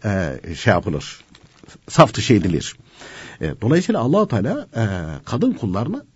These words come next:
mahremsiz yola çıkmamalarını. Niye? Onları korumak için. Onları korumak için. Koruması bırakmamak için. Yani, e, tabii mesela dediği mesele alınmış. Yani bir kimse, e, bir kadın,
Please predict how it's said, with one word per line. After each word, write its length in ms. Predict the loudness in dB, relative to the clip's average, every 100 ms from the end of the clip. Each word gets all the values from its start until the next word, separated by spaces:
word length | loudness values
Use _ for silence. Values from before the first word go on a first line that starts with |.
| _ _ _
mahremsiz 520 | -2 0 0 -2 -2
yola 200 | 0 0
çıkmamalarını. 640 | 0 -2 -2 -2 -6 -10 -4
Niye? 260 | 2 2 2 -8 -2
Onları 320 | 2 6 4
korumak 380 | 6 6 8 6
için. 220 | 4 -8 -12 _ _ _ _ _ -20 _ _ _ _ -20 -8
Onları 320 | -2 0 0 0
korumak 320 | 0 0 -4
için. 160 | -12 -18 _ _
Koruması 380 | -12 -12 -12 -6
bırakmamak 420 | -4 -2 -4 -8
için. 200 | -10 -18 _ _ _ _ _ _ _ _ _ _ _ -20 _ -6
Yani, 220 | -4 -4 -8 -10
e, 260 | -8 -8 -6
tabii 180 | -4 -4
mesela 400 | -4 -4 -6 -8 -6
dediği 360 | -6 -6 -8
mesele 420 | -8 -10 -8 -10 -10
alınmış. 480 | -10 -8 -6 -8 -12 -16 -20 -18 -10
Yani 280 | -10 -10 -10
bir 80 | -10 -8
kimse, 320 | -10 -10 -12 -12
e, 220 | -14 -10
bir 60 | -10
kadın, 340 | -8 -10 -10